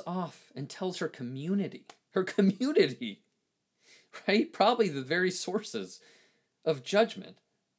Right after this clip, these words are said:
the very community she lives in terror of, that she hides from. She reflexively illuminates her inner truth. That the fact that that's been, you know, illuminated by Jesus, then she goes and she, she, when she says she's right, y-, "You're right,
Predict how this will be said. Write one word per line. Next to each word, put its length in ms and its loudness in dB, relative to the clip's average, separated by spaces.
the 80 -8
very 180 2
community 380 0
she 160 -6
lives 240 -6
in 80 -8
terror 440 -6
of, 140 -10
that 120 -12
she 120 -10
hides 400 -8
from. 300 -16
She 220 -6
reflexively 1000 -2
illuminates 640 -4
her 180 -6
inner 240 -4
truth. 460 -14
That 260 0
the 80 -4
fact 340 0
that 120 -16
that's 240 0
been, 300 -2
you 160 -2
know, 120 0
illuminated 640 2
by 160 2
Jesus, 540 -6
then 200 -2
she 260 -2
goes 420 4
and 180 -4
she, 480 -14
she, 160 -10
when 100 -6
she 160 -6
says 200 -4
she's 220 -8
right, 240 0
y-, 80 -4
"You're 340 -2
right, 300 0